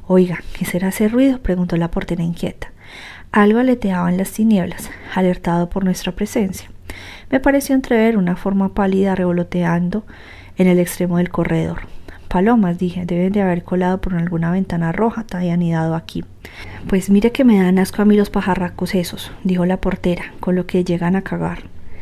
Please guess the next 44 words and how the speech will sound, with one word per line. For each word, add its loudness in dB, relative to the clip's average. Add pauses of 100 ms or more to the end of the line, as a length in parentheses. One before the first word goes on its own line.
(300)
«Usted -2
tranquila, 2
doña 2
Aurora, 2
que -2
solo -2
atacan -2
cuando -2
tienen 0
hambre». -4 (500)
Nos 0
adelantamos 0
unos 2
pasos -2
hasta -2
el -2
fin -2
del -2
pasillo. -2
Llegamos 0
a 2
un 2
comedor 4
que 4
daba 4
al 2
balcón. -2 (500)
Se 2
apreciaba 2
el 0
contorno 2
de 2
una 4
mesa 2
destartalada 0
recubierta 0
por -2
un 2
mantel 0
deshilachado 0
que -4
parecía -2
una 4
mortaja. -6